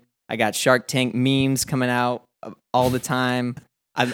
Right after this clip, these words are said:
I, I love and adore Shark Tank, not just because of some of the, like, characters that are on it,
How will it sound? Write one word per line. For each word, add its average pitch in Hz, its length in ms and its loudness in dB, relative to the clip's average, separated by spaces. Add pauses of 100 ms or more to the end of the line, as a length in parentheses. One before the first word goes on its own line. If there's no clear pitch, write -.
I, 131 340 4
I 120 220 4
love 120 480 2
and 120 100 0
adore 110 300 2
Shark 110 260 -2
Tank, 113 200 -6
not 113 180 -4
just - 220 -10
because 110 420 -8 (100)
of 104 320 -8
some 107 200 -4
of 104 60 -6
the, 104 80 -10
like, 104 180 -12
characters 107 420 -8
that 107 140 -10
are 104 80 -6
on 151 180 -2
it, 139 140 -6